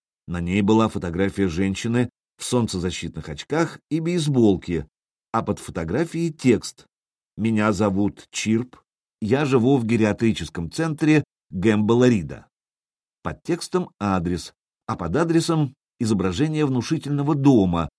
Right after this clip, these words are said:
в стиле искусства и ремесла, предшествующего модерну, со средневековыми элементами, башней с флюгером и террасой по всему периметру. Боб, видавший этот дом во время своих прогулок, сказал:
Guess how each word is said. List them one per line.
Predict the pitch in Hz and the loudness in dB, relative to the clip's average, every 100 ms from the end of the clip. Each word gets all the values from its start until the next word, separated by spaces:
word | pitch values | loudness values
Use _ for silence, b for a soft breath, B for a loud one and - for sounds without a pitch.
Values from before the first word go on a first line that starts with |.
| _ - | _ -14
в | - | -10
стиле | - 113 98 | 0 2 4
искусства | 110 - 131 107 - 80 | 2 2 2 2 0 -4
и | |
ремесла, | 78 82 73 120 170 156 _ _ _ - | -2 -6 -4 0 0 0 _ _ _ -2
предшествующего | 104 - 135 143 - 131 127 - 127 | -2 0 -2 -2 -2 -4 -4 -2 0
модерну, | 127 139 123 101 78 80 71 _ _ - | 2 4 4 4 0 -4 -6 _ _ -2
со | 185 | 0
средневековыми | 180 131 98 85 82 90 101 104 | 4 2 2 -2 -2 0 2 4
элементами, | 110 131 101 71 - 62 53 _ _ _ - | 4 4 2 -2 -8 -14 -14 _ _ _ -6
башней | 131 165 165 151 | -4 -4 -2 -4
с | - | -2
флюгером | 143 131 120 113 107 - _ _ _ | 0 4 4 2 0 -4 _ _ _
и | 220 202 | -4 -2
террасой | - 95 123 156 160 151 | 2 2 2 0 0 0
по | 104 | -2
всему | - 80 82 | -6 -6 -2
периметру. | 120 110 76 67 - 52 _ _ _ _ _ _ _ _ - | 2 2 2 -8 -16 -20 _ _ _ _ _ _ _ _ -2
Боб, | 120 165 92 | 0 0 0
видавший | 95 92 - 98 | 0 0 0 0
этот | 104 92 | 0 0
дом | 107 87 | 2 2
во | 87 | -2
время | 87 82 73 | -2 -4 -6
своих | - 82 80 - | -8 -8 -8 -8
прогулок, | 123 160 208 185 147 | -6 0 2 2 0
сказал: | - - 170 123 107 101 | -8 -2 0 2 2 2